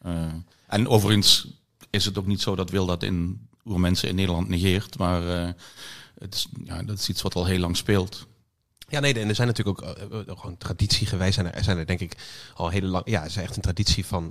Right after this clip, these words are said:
Speaker 2: amateurarcheologie, eh, in Nederland. En zeker ook in Maastricht, ook op het gebied van paleontologie, eh,
Speaker 1: Absoluut.
Speaker 2: eh, ja.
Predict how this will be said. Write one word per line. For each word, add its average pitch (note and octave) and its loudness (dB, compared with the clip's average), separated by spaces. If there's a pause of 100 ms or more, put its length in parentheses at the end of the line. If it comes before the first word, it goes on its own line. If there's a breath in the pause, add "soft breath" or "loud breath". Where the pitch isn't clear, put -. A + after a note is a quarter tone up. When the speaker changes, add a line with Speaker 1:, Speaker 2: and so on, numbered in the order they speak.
Speaker 2:
amateurarcheologie, F2 -2
eh, - -10
in F2+ -4
Nederland. E2+ 0
En G2 4
zeker A2+ 6
ook E2+ 2
in F2 2 (300 loud breath)
Maastricht, - 2
ook F#2+ 0
op F2 -2
het - -12
gebied F#2+ 4
van F#2+ 2
paleontologie, E2 0
eh, D#2 -4
Speaker 1:
Absoluut. F#2 0
Speaker 2:
eh, - -20 (100)
ja. F#2 0